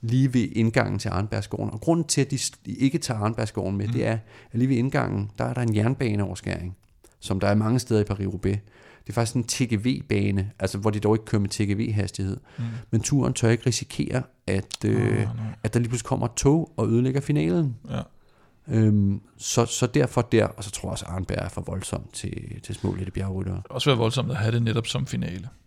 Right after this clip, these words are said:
Speaker 2: kan man sige, ikke?
Speaker 1: Ja, ja,
Speaker 2: Øh,
Speaker 1: ja, ja.
Speaker 2: det. Men, men, men de fleste sidder jo sikkert og tænker det her, "Jamen, vi har en brostensetape, vi har en Arnberg-etape," hvor på en skala fra, fra et til Paris-Roubaix,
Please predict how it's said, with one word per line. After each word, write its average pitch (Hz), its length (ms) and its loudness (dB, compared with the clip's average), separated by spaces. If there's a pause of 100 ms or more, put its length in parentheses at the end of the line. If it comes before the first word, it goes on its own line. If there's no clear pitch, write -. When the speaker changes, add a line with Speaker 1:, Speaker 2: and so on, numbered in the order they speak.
(100)
Speaker 2:
kan - 100 -8
man 120 120 -8
sige, 98 320 -6
ikke? 127 180 -4
Speaker 1:
Ja, 120 60 -2
ja, 110 220 -2
Speaker 2:
Øh, 107 160 -6
Speaker 1:
ja, - 160 -6
ja. 98 40 -8 (100)
Speaker 2:
det. - 120 -14 (280)
Men, 147 240 2
men, 151 280 0
men 143 340 -4
de 139 120 -4
fleste 175 360 2
sidder 151 220 4
jo 143 60 4
sikkert 139 240 2
og 120 60 -2
tænker 127 220 2
det 123 100 0
her, 120 80 0
"Jamen, 120 280 0
vi 120 40 2
har 131 160 2
en 127 80 -2
brostensetape, 117 680 -2
vi 117 80 0
har 120 160 2
en 113 100 -2
Arnberg-etape," 110 800 -2
hvor 113 680 -2 (800)
på 135 120 2
en 127 60 2
skala 143 500 2
fra, 113 600 0
fra 113 260 -2
et 135 160 0
til - 140 -2
Paris-Roubaix, 117 640 0